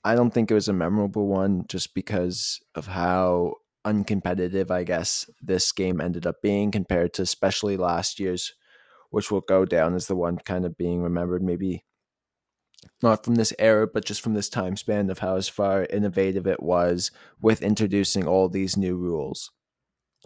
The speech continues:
and how close and competitive it really was. So with that being said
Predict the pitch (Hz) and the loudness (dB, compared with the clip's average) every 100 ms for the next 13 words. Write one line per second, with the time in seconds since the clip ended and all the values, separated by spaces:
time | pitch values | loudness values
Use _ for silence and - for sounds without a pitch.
0 | - - 104 101 - 98 - 98 98 101 | -14 -4 -2 -2 0 -4 -2 -4 -2 -6
1 | 95 90 92 92 90 80 80 92 87 82 | -6 -6 -4 -4 -4 -6 -2 -2 -2 -4
2 | 65 64 - _ _ - - - - - | -6 -8 -12 _ _ -20 -20 -20 -6 2
3 | 104 101 104 113 104 - 101 98 98 92 | 4 2 2 2 2 0 0 0 -2 -2
4 | 80 87 - | -2 -4 -8